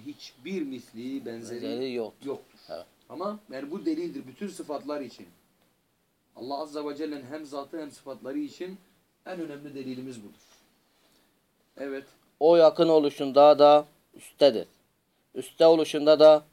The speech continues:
Speaker 2: yakındır.
Speaker 1: Heh, yani o yakın oluşunda üsttedir. Ey zatıyla üstte ama yakındır. Yakındır, aynı zamanda üsttedir. Evet.
Speaker 2: Yine bunun kapsamına da girer.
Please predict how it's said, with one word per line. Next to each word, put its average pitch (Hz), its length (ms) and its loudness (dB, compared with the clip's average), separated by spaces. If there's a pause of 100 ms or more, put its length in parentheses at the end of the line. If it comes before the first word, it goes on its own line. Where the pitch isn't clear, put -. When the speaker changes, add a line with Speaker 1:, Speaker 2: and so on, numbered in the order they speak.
(300)
Speaker 2:
yakındır. 113 480 -4 (300)
Speaker 1:
Heh, 123 60 -16 (160)
yani 143 240 -12
o 196 180 4
yakın 196 280 -2
oluşunda 202 580 -6
üsttedir. 202 500 -10 (220)
Ey 226 260 0 (320)
zatıyla 147 480 -8
üstte 240 500 -12
ama 156 200 -12
yakındır. 110 340 -16 (1000)
Yakındır, 233 580 -6 (260)
aynı 147 260 -14
zamanda 127 320 -12
üsttedir. 107 420 -16 (480)
Evet. 139 260 -12 (680)
Speaker 2:
Yine 160 380 4
bunun 165 240 4
kapsamına 151 800 4 (320)
da 135 100 4
girer. 127 360 4